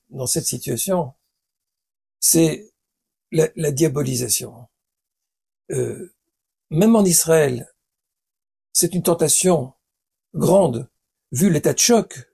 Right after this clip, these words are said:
de ce qui a été vécu, de faire une espèce d'amalgame. Là, euh, finalement, les Palestiniens ont voté majoritairement pour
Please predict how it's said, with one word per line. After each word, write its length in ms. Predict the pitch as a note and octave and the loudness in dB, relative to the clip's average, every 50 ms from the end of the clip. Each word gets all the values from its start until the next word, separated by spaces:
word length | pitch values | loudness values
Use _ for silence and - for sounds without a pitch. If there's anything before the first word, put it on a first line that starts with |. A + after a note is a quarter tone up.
| _ _ _ _ | _ _ _ _
de 160 | F3+ D3 C#3 | -10 -6 -4
ce 100 | B2+ - | -4 -4
qui 140 | - - E3 | -2 0 -2
a 40 | C#3 | -2
été 420 | B2 - - C#3 C3 B2 A#2+ B2 | -2 -2 -2 -2 -2 -2 -4 -6
vécu, 500 | B2 B2 C3 B2+ - G3+ G#3 B3 B3+ - _ _ _ _ _ _ _ _ _ _ _ _ _ _ _ _ _ _ _ _ _ _ - | -8 -10 -10 -6 -2 0 0 0 0 -4 _ _ _ _ _ _ _ _ _ _ _ _ _ _ _ _ _ _ _ _ _ _ -6
de 100 | D3 C#3 | -4 -2
faire 800 | C3 - - - A3+ A#3+ C4 B3+ G#3 C#3+ B2 - - - - _ _ _ _ _ _ _ _ _ | 0 0 2 4 4 6 6 4 2 2 -2 -6 -10 -14 -16 _ _ _ _ _ _ _ _ _
une 140 | F3 D3+ C#3+ | -6 -4 -4
espèce 320 | C#3+ - - - D3 C3+ | -2 -2 0 0 0 0
d'amalgame. 720 | C#3 C3 B2+ A#2+ A#2+ A#2+ G#2+ A#2+ A2+ A2+ G#2+ A2 A2+ B2 _ _ _ _ _ _ _ _ _ _ _ _ | 0 0 -2 -2 -4 -6 -6 -6 -6 -6 -8 -10 -14 -16 _ _ _ _ _ _ _ _ _ _ _ _
Là, 180 | - - - - | -2 -2 -2 -2
euh, 160 | - - - - _ _ _ - | -4 -10 -12 -14 _ _ _ -10
finalement, 340 | - E3 E3 D#3+ D#3 F3+ F3 | -4 -2 0 2 2 2 2
les 140 | E3 D3+ C#3+ | 2 2 0
Palestiniens 760 | - D#3+ C#3 - B2+ - - - C#3+ C#3+ F3+ G3+ G3 - F#3+ - _ _ - | 0 0 0 0 0 0 0 0 0 0 0 0 0 0 -4 -12 _ _ 0
ont 180 | A#3+ C4 C4 A3 | 2 4 4 4
voté 720 | F3+ D#3+ E3 F3+ F3 F3+ - - C#4 C#4+ A#3+ G3 F3 - | 2 4 2 2 2 0 -2 -2 0 2 2 2 0 0
majoritairement 920 | D3 D#3+ D#3+ D3 D#3 C#3+ D3 D3 - D#3+ C3+ B2+ D3 D3 C#3+ C#3 C3 - _ _ _ _ _ _ _ _ _ _ _ _ | 0 0 2 2 2 0 0 0 -2 -2 -2 -2 -2 -2 -2 -2 -4 -6 _ _ _ _ _ _ _ _ _ _ _ _
pour 380 | G#3 F#3+ D#3 B2 - - - | 2 2 2 2 0 -6 -10